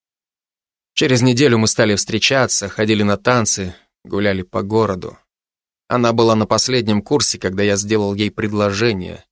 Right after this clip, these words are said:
Мы поженились. Я был самым счастливым человеком на свете. Потом быт, съемные квартиры, нехватка денег. Мне пришлось работать по контракту.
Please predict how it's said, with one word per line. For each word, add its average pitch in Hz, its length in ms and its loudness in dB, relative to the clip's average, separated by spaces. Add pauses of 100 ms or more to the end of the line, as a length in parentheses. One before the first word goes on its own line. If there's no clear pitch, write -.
(800)
Мы 101 160 -4
поженились. 101 840 -4 (840)
Я - 120 0
был 139 180 4
самым 180 440 2
счастливым 143 560 0
человеком 120 680 -2
на 98 80 -8
свете. 113 560 -6 (760)
Потом 101 460 -2
быт, 135 380 0
съемные 104 580 -2
квартиры, 95 600 -2
нехватка 95 560 -4
денег. 101 580 -2 (680)
Мне 143 300 2
пришлось 127 440 2
работать 120 500 0
по 110 100 -8
контракту. 110 800 -4